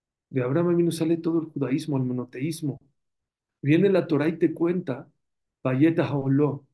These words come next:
"Vayeta haolá", dice el pasuk, que cuando iban en el camino de Harán a Israel, y Abraham Avinu abrió su te-, tienda de campaña, su cama, vamos a decir, y dice la Torá y te cuenta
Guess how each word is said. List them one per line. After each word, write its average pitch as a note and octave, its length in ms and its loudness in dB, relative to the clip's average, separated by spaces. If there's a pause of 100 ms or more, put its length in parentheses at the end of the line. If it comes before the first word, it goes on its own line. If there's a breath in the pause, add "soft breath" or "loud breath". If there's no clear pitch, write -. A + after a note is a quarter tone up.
(680)
"Vayeta A#2 360 -8
haolá", B2 360 -2
dice - 360 -6 (280)
el C3 160 -8
pasuk, - 340 -14 (760)
que B2+ 140 -4
cuando C3 260 2
iban F#3+ 240 2
en E3+ 120 2
el C#3 100 -4
camino C#3+ 420 -2
de B2 280 -2 (260)
Harán C3+ 340 -4
a C3+ 60 -2
Israel, B2+ 540 -6 (1300)
y C3 100 -4
Abraham C3 320 0
Avinu D3 540 0 (240)
abrió C3 300 -2
su C#3+ 460 -2
te-, C3 380 -2
tienda C#3+ 320 2
de C3+ 120 0
campaña, A#2+ 520 -8
su - 180 -20
cama, B2 300 -8
vamos A#2+ 360 -14
a C3+ 40 -4
decir, - 180 -4 (760)
y C#3 100 -6
dice G3 280 2
la A3+ 200 4
Torá D3 240 2
y F#3 120 2
te A2 220 2
cuenta D#3 640 0